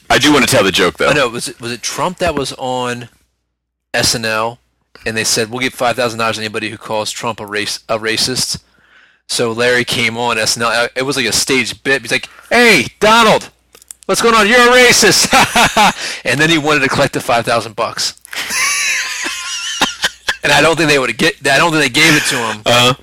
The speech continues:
Speaker 2: Because, like, "No, no, no, that was, like," oh, he's like, "It doesn't matter. It doesn't matter. I,
Speaker 1: You,
Speaker 2: I did it."
Speaker 1: you said.
Speaker 2: You said I did it.
Speaker 1: Yeah, yeah, yeah.
Speaker 2: Give my five thousand bucks.
Speaker 1: Yeah.
Speaker 2: He doesn't need the money.
Speaker 1: Yeah.
Speaker 2: Good. What's, what's
Speaker 1: That's
Speaker 2: the
Speaker 1: his way, though.
Speaker 2: Yeah, yeah.
Speaker 1: So he said, um, he was like,
Speaker 2: Wrong.
Speaker 1: he was like, "You know, if I was in Poland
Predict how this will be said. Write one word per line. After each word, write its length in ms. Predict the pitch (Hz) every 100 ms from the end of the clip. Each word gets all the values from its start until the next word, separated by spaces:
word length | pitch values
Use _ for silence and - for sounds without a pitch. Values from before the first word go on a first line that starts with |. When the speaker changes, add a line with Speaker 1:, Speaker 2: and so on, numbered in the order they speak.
| _
Speaker 2:
Because, 200 | 139 123
like, 120 | 120 131
"No, 60 |
no, 200 | 147 143
no, 60 | 135
that 160 | 139
was, 160 | 135 127
like," 320 | 135 117 - _ -
oh, 80 | 139
he's 100 | 131
like, 80 |
"It 80 | 127
doesn't 160 | 147 135
matter. 200 | 175 143
It 280 | - _ -
doesn't 140 | 139
matter. 200 | 185 143
I, 60 | 139 - - - -
Speaker 1:
You, 80 |
Speaker 2:
I 40 | 147
did 180 | 196 233
it." 60 | -
Speaker 1:
you 160 | 139
said. 400 | 165 - 180 147
Speaker 2:
You 60 | 151
said 180 | 202 208
I 60 |
did 160 | 165 214
it. 80 | -
Speaker 1:
Yeah, 180 | 139 156
yeah, 160 | 151
yeah. 100 | 160
Speaker 2:
Give 80 | 185
my 80 | 165
five 180 | 190 170
thousand 240 | 175 160
bucks. 220 | 165 233 131
Speaker 1:
Yeah. 120 | 160
Speaker 2:
He 40 | 214
doesn't 140 | 196
need 120 | 135
the 40 | 95
money. 280 | 104 120 131 - -
Speaker 1:
Yeah. 120 | 143
Speaker 2:
Good. 240 | 135 104
What's, 220 | 135 127 -
what's 140 | 139
Speaker 1:
That's 160 | 147 170
Speaker 2:
the 80 | 160
Speaker 1:
his 80 |
way, 140 | 185 254
though. 200 | 117 87
Speaker 2:
Yeah, 240 | - 165 110
yeah. 80 | - 123 - -
Speaker 1:
So 100 | 143
he 120 | 160
said, 260 | 175 143
um, 380 | 131 120 110 107 - _ _ - _ -
he 140 | 151
was 160 | 131 131
like, 160 | 117
Speaker 2:
Wrong. 420 | 117 113 110 110 107
Speaker 1:
he 180 | -
was 80 | 139
like, 100 | 151
"You 80 | 185
know, 100 | 220
if 120 | 214
I 80 | 269
was 160 | 302 160
in 100 | 104
Poland 540 | - 80 80 - -